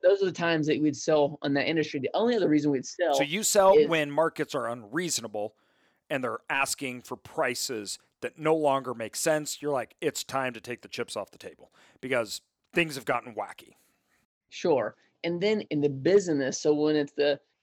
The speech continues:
Speaker 1: first dimension is the land, the tangible, the improvements, and then it's the actual business inside of it. Now, this could be a online, like you mentioned, online product business, or, or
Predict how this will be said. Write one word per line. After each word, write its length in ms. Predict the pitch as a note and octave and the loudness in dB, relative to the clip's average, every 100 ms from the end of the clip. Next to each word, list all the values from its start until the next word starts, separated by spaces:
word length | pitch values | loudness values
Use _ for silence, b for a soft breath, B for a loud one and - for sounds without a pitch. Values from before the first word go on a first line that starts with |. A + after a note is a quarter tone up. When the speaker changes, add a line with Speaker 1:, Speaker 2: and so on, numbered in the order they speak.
| _ - | _ 2
Speaker 1:
first 200 | G3 G3 | 2 2
dimension 400 | G3 F3+ F#3 F3+ | -2 -2 -2 -4
is 80 | |
the 100 | E3 | 0
land, 440 | D3+ D3 D3 D3 C#3+ | 2 2 2 0 -2
the 40 | |
tangible, 580 | C#3+ D3+ D3 C#3+ C#3 C#3+ | -2 -2 0 0 4 4
the 80 | C#3 | 4
improvements, 880 | C3 - E3 D3 D3 D3+ - - - _ _ _ - | 0 0 0 2 0 0 -2 -10 -10 _ _ _ -8
and 180 | D3+ | -2
then 140 | D#3+ E3+ | 2 2
it's 160 | D#3+ | 2
the 160 | D#3 D#3+ | 0 -6
actual 460 | C#3 D3+ D#3+ - D3+ | -2 -4 -4 -2 -2
business 540 | C3+ D3 D3 D3+ D3 | 4 4 4 0 -2
inside 460 | C#3 C3+ - D3 C#3+ | -4 -6 -2 0 0
of 100 | B2+ | 0
it. 180 | B2+ - _ _ _ - | -2 -4 _ _ _ -6
Now, 240 | D#3+ D#3+ | 0 0
this 240 | - D#3+ E3 | 0 -4 -2
could 180 | F#3+ | -2
be 220 | D#3+ E3+ D#3 | 2 2 2
a 240 | C#3+ C#3 | 2 2
online, 560 | - D#3 D#3 C#3+ C#3 D#3+ | 0 0 0 2 0 -2
like 180 | D#3+ D#3 | -4 -2
you 60 | |
mentioned, 540 | D3 D3+ D3+ D3 C#3+ C#3+ | -2 -2 -2 -4 -4 -8
online 340 | D3+ D3+ D3 D3+ | -4 0 0 0
product 300 | D#3 D#3 C#3 | 2 0 2
business, 320 | D3 D3 D3 | 0 0 -4
or, 180 | - D#3+ D3+ | -4 -4 -2
or 340 | D#3 D3+ C#3+ | 0 2 2